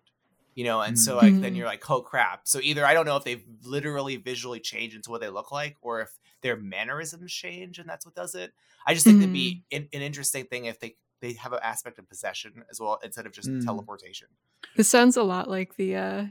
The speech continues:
Speaker 3: that game you ran, that one shot Western.
Speaker 1: Oh, right. Yeah, yeah,
Speaker 3: Yeah.
Speaker 1: yeah.
Speaker 3: <laughs> Where there, there was, like, a card game and a saloon at the start,
Speaker 1: Mm-hmm.
Speaker 3: and,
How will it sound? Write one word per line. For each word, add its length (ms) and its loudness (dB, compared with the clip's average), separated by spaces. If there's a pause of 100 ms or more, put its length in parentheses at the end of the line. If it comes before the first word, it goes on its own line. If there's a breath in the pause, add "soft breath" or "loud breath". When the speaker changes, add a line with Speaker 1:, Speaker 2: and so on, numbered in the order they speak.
(140)
Speaker 3:
that 180 0
game 240 0
you 140 -2
ran, 360 -2
that 160 -4
one 200 -2
shot 380 -4 (540)
Western. 380 4
Speaker 1:
Oh, 160 12
right. 260 8
Yeah, 320 0
yeah, 180 10
Speaker 3:
Yeah. 100 -4 (160)
Speaker 1:
yeah. 60 -4
Speaker 3:
<laughs> 1120 -14
Where 160 10
there, 400 4
there 140 6
was, 120 8
like, 140 0
a 180 0
card 280 2
game 260 0
and 100 -2
a 60 -2
saloon 300 2
at 80 -4
the 80 -10
start, 400 0
Speaker 1:
Mm-hmm. 60 -4
Speaker 3:
and, 380 -2